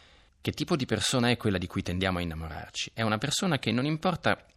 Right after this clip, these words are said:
l'insieme dei suoi petali come sono, l'insieme delle sue caratteristiche per noi come sono.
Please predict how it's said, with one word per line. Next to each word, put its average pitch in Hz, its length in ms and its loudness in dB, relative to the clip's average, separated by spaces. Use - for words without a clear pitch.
l'insieme 120 680 4
dei 104 140 4
suoi 95 220 0
petali 101 400 2
come 90 240 -2
sono, 82 420 0
l'insieme 98 340 0
delle 95 140 2
sue 92 160 -2
caratteristiche 90 720 -2
per 85 140 -4
noi 95 140 0
come 85 200 -4
sono. 80 320 -8